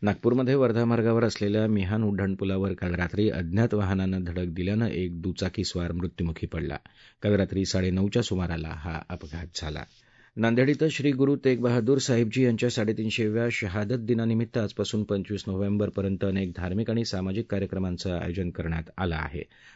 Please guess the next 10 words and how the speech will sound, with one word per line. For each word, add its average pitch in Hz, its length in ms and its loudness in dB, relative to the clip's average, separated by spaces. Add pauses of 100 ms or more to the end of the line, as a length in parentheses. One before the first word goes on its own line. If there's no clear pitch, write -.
(140)
तख्त 117 220 4
सचखंड 113 420 0
इथं 107 220 2
साहिब 92 340 0
इथं 92 240 -2
विशेष 92 380 -2
कीर्तन 90 380 0
दरबार 85 320 -2 (140)
होणार 85 220 0
आहे. 78 380 -12